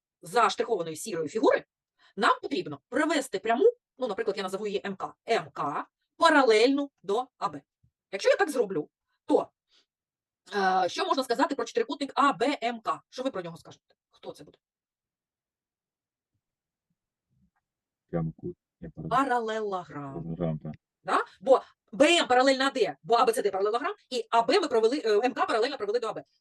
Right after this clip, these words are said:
Speaker 1: Чотирикутник, у якого протилежні сторони попарно паралельні, це паралелограм. А у паралелограма протилежні сторони ще рівні, так? І оця сторона в них спільна. Тому трикутник А Б М, трикутник А Б М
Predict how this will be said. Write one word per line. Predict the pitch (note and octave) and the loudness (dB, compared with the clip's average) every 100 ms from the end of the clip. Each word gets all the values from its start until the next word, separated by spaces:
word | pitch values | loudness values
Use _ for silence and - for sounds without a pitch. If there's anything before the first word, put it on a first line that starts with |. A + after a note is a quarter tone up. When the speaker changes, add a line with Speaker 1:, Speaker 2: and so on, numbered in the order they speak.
| _ | _
Speaker 1:
Чотирикутник, | - D4 D4 C#4+ B3 | -2 0 0 2 4
у | |
якого | B3 C4+ A#3 | 6 4 2
протилежні | C4 C4 A3 | 4 4 2
сторони | G3+ A#3+ G#3 | 0 0 -2
попарно | G#3+ G#3 G3+ | -4 -4 -2
паралельні, | A#3+ F#4+ | -2 -2
це | D4+ | -4
паралелограм. | B3 C4+ D4+ C4 A3+ D3+ _ - | 0 0 2 -2 -4 -8 _ -8
А | G#3 | -4
у | G#3 | -2
паралелограма | F#3 E3+ E3 F3+ E4 - | -2 -2 -4 -2 -2 -2
протилежні | G#3 G3+ G3+ F#3 | -4 -2 -2 -4
сторони | F3+ - C#4 E3+ | -6 -2 -2 -4
ще | F3+ | -10
рівні, | D3+ C#3+ D#3 | -12 -18 -16
так? | G4+ - _ _ _ _ _ _ _ | -16 -16 _ _ _ _ _ _ _
І | C#4 | 0
оця | A#3+ G3+ C#4+ | 2 2 -2
сторона | D4 C#4+ C#4+ | 0 -2 -2
в | B3+ | -4
них | C4+ _ _ _ | -8 _ _ _
спільна. | - A#3+ D3+ - _ | -14 -12 -12 -18 _
Тому | C#4 A3+ - _ | -2 -2 -4 _
трикутник | - C#4 F4+ F4 C#4+ | -4 0 2 2 0
А | - E4+ | 0 0
Б | C4 | 0
М, | F3+ F#3+ - | -4 -8 -14
трикутник | G3+ B3+ C4+ G3 | -14 -10 -10 -8
А | - B3 | -4 -4
Б | F3+ F3 | -4 -8
М | D#3+ | -12